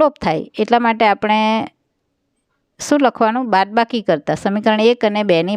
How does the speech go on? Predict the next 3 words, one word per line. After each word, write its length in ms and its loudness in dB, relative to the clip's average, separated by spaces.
બાદબાકી 500 -2
કરતા. 320 -4
તો 180 0